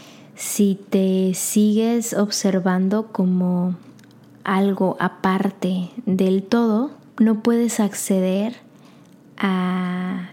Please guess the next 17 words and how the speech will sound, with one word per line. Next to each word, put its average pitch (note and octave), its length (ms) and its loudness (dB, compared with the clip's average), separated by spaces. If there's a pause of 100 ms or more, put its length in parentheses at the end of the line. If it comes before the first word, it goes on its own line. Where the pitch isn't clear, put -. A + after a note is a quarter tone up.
las F#3+ 340 2
bondades F#3+ 960 0
de F#3 560 -2
la F#3 320 -2
creación F#3 540 0
infinita. F3 800 -2 (880)
La G3 260 0
cuarta B3 540 0 (1000)
es, - 640 -2 (760)
lo G3+ 120 2
que G3+ 140 2
pones A3+ 480 2
afuera G3+ 600 0 (180)
es G3+ 600 0
lo G3 480 0
que G3 140 -4
recibes. F#3 880 -4